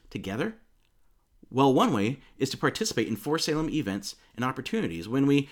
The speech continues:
regularly go and, and serve our community by cleaning up a school,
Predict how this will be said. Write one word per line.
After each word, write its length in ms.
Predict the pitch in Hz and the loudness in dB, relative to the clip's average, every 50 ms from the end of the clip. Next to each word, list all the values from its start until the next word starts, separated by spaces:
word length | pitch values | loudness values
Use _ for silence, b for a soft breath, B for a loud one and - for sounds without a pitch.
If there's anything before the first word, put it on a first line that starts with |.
| B B B B B | B B B B B
regularly 460 | - 151 170 170 180 175 170 170 170 | 4 4 4 6 4 4 6 6 6
go 320 | 156 120 120 156 165 156 139 | 6 6 6 6 6 6 6
and, 240 | 127 120 113 101 B B B | 4 2 0 -2 B B B
and 140 | - 113 | -6 -4
serve 320 | - - - 143 147 160 143 | -4 0 4 6 6 6 6
our 120 | 151 147 | 4 2
community 440 | - - 127 120 135 143 135 107 101 | 0 0 0 2 4 4 4 2 0
by 260 | 101 95 95 92 - - _ - | -2 -2 -4 -6 -8 -12 _ -6
cleaning 280 | - - 127 139 139 | -2 2 2 4 4
up 120 | 143 139 143 | 2 2 0
a 40 | |
school, 540 | 127 - - - 143 147 131 107 82 - - | -2 -4 -4 0 0 0 0 0 -2 -6 -10